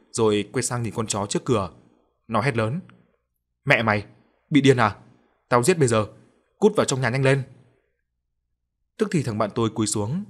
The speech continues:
vơ lấy cái dép, liệng ngay chỗ con chó. Thật may là không trúng. Lần này con chó không sủa nữa,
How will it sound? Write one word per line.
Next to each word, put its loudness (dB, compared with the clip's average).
vơ 0
lấy -4
cái -4
dép, -2
liệng 0
ngay -2
chỗ -6
con -4
chó. -4
Thật -6
may -2
là -4
không -10
trúng. -4
Lần 0
này 0
con -6
chó 2
không -6
sủa -2
nữa, -4